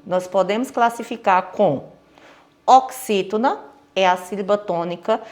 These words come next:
é a última, é aquela sílaba que eu falei com mais força. Ela se encontra na última sílaba de cada palavra. Então, podemos classificar como oxítona. Paroxítona, a sílaba tônica é a penúltima.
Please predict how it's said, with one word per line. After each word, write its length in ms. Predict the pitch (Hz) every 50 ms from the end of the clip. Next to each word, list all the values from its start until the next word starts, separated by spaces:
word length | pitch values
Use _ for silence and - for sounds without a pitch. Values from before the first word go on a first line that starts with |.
| - - _ -
é 120 | 196 196
a 160 | 190 190 220
última, 720 | 240 226 214 226 254 262 262 269 - 220 185 170 147 139 143 - - -
é 140 | - 185
aquela 380 | 185 165 - - 240 254 269 277
sílaba 340 | 285 277 - 208 196 196 202
que 100 | 196 214
eu 60 | 202
falei 320 | 208 - 208 190 180 180
com 160 | 185 180 190 190
mais 300 | 185 185 190 208 214 -
força. 640 | - - 214 202 196 190 190 190 - - 139 - - - - - - _ _ _
Ela 280 | - 196 190 180 180 208
se 160 | 202 - 233
encontra 520 | 233 226 - 214 190 185 185 220 226 226 226 - - _ -
na 260 | 196 202 220 226 226
última 460 | 214 214 220 254 277 277 302 302 302
sílaba 440 | 311 311 - 226 214 196 196 190 202
de 80 | 190
cada 280 | 202 - - 190 175 185
palavra. 640 | 185 - 202 208 214 202 190 170 156 151 160 156 147 - - - - _ -
Então, 260 | - 160 160 196 214
podemos 480 | 220 214 226 233 226 254 277 294 302 294
classificar 760 | - 262 226 214 214 214 220 208 214 202 - - 180 185 180
como 280 | - - 180 175 185 - -
oxítona. 840 | - 214 196 - - - - - 269 247 226 - - 147 139 95 - - - _ _ _ _ _ - - - _ _ _ _ _ -
Paroxítona, 1040 | - 370 403 392 381 349 311 311 - - - - 220 196 - - 147 147 143 135 - - -
a 140 | - 175
sílaba 420 | 180 - - - 269 277 254 302 302
tônica 640 | 302 - - 208 185 175 175 175 175 175 - 202 - - -
é 140 | - 202
a 120 | 190 180 202
penúltima. 1000 | 202 - - - 240 247 233 226 240 247 240 233 233 - - 165 147 135 135 156